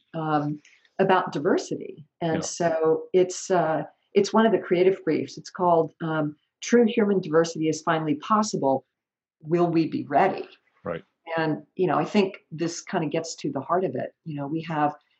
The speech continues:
Speaker 1: very, very, very tiny percentage of our D N A differs from,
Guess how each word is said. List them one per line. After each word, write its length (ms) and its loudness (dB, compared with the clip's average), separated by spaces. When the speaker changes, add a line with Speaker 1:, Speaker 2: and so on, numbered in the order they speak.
Speaker 1:
very, 320 4
very, 240 2
very 220 6
tiny 380 0
percentage 540 -2
of 100 0
our 120 0
D 220 2
N 100 -4
A 340 -4
differs 600 0
from, 440 2